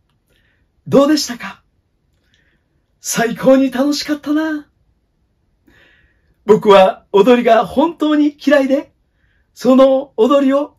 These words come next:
通わせてくれた家族、そのおかげで、自分は将来、日本一のエンターテイナーになるんだっていう夢を持って、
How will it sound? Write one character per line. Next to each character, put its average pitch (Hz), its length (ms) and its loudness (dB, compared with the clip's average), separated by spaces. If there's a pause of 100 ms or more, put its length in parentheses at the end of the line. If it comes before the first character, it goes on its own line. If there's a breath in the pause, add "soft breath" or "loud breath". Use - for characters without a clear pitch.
通 247 120 -2
わ 277 200 2
せ 277 80 -14
て 269 100 -10
く 285 100 -6
れ 247 100 -2
た 185 160 -10
家 247 160 -8
族、 - 320 -14 (680)
そ 240 220 -2
の 247 140 6
お - 20 -4
か 202 140 -6
げ 208 100 -2
で、 254 300 -4 (760)
自 143 180 -6
分 208 160 -4
は 202 120 -2
将 226 240 0
来、 247 340 -4 (460)
日 175 200 2
本 302 320 2
一 254 200 -6
の 220 320 -4 (100)
エ 202 160 0
ン 226 100 -12
タ 240 140 0
ー 240 40 -4
テ 254 260 -2
イ - 20 -4
ナ 226 120 -4
ー 208 100 -4
に 190 160 -10
な 196 160 -2
る 285 60 -4
ん 285 120 -6
だ 262 220 0
っ - 100 -20
て - 80 -12
い 214 220 -8
う - 20 -2
夢 240 220 0
を 202 80 0
持 170 80 2
っ 165 100 -8
て、 147 320 -4